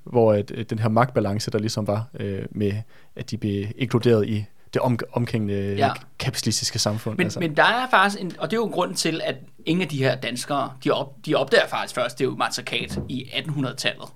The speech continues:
Speaker 2: Altså, de, i syttenhundredetallet er de slet ikke klar over, det er matriarkat. Men det er der også bestemt årsag til, fordi at de her, ja, ma-, matriarker, som det er, de har sådan nogle mandlige ambassadører, som bliver kaldt kaptajner,
Speaker 1: Mhm.
Speaker 2: øh, som er sådan nogle, øh, forhandlere, og de her kaptajner, de er kendetegnet ved,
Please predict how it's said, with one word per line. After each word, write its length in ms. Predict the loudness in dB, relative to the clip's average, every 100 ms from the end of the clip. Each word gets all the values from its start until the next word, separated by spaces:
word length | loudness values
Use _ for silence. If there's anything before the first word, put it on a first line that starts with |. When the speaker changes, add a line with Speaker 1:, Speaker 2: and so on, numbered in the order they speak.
| -12
Speaker 2:
Altså, 140 | -8 -6
de, 120 | -6
i 100 | -6
syttenhundredetallet 540 | -4 -2 -2 -2 -4 -4
er 40 |
de 60 | -6
slet 80 | -4
ikke 80 | 2
klar 120 | 2
over, 120 | 2
det 60 | -2
er 60 | -4
matriarkat. 360 | -4 -8 -10 -12 -20 -10
Men 80 | 0
det 60 | 2
er 20 |
der 20 |
også 120 | 2
bestemt 240 | 0 -2 0
årsag 340 | 0 0 -4
til, 180 | -4 -6 -8 -16 -20 -20 -8
fordi 280 | -6 -2 -2
at 80 | 0
de 80 |
her, 260 | 4 6 6 0 0
ja, 120 | 2
ma-, 180 | 4 2 0
matriarker, 600 | 0 2 2 2 0 -2
som 160 | -4
det 120 | -4 -4
er, 100 | -6 -12 -20 -10 0
de 80 |
har 180 | 2 2
sådan 180 | 2 2
nogle 260 | 2 -2 -2
mandlige 420 | 0 2 2 2
ambassadører, 640 | 0 -2 -4 -2 -2 -2 -4 -12 -18 -20 -20 -20 -20 -20 -10
som 140 | -4
bliver 140 | -2 0
kaldt 180 | 0 0
kaptajner, 520 | 0 0 0 -4 -14 -20 -20 -14 0
Speaker 1:
Mhm. 220 | 2 2 0 6
Speaker 2:
øh, 160 | 6
som 180 | 8 4 4
er 120 | 2
sådan 200 | 2 -2
nogle, 160 | -4
øh, 60 | -8
forhandlere, 520 | -4 -4 -2 -2 -2
og 160 | -2 -2
de 60 | 0
her 100 | 0
kaptajner, 320 | 0 0 0
de 60 | -4
er 40 |
kendetegnet 420 | -4 -2 -2 -4
ved, 180 | -6